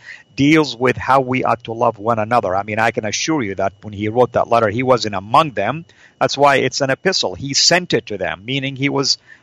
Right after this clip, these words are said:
far away from them. Uh, and in those days, of course, he is far away, even if it was a couple of hours drive,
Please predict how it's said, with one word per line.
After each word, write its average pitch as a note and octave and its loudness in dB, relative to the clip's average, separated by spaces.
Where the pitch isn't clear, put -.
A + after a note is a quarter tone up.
far F3 4
away B2+ 2
from F2+ -12
them. F#2 -10
Uh, G#2 -2
and A#2 -4
in A2+ -10
those C#3+ 2
days, C#3+ 2
of - -6
course, D3+ 4
he D3+ -2
is E3+ 2
far B2+ 6
away, G#2+ -4
even D3+ -2
if C3 -6
it - -6
was A#2+ 4
a A2+ -2
couple - -2
of - 0
hours A2 2
drive, F#2+ 0